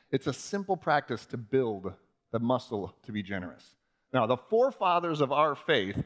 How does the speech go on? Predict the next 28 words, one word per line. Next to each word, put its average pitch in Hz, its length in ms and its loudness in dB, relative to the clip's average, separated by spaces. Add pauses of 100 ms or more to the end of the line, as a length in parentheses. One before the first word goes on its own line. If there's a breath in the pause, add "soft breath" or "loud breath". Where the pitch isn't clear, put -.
bought 160 320 2
into 151 180 -2
this, 101 360 -2
and 120 160 2
they 160 100 4
lived 143 400 -2
this 107 240 -4
way 98 180 2
for 101 160 -6
centuries 117 800 -6
and 98 120 -12
centuries. 92 520 -10
Now, 113 100 0
fast 175 360 0
forward 123 300 0
fifteen 185 420 -4
hundred 147 460 -2
years. - 500 -2 (680)
Jesus 131 300 0
comes, 196 400 0
he 131 80 2
has 110 160 4
his 104 160 -8
ministry, 170 560 2
he 123 80 -2
dies, 151 560 2 (320 soft breath)
rises 165 440 2
again, 131 440 2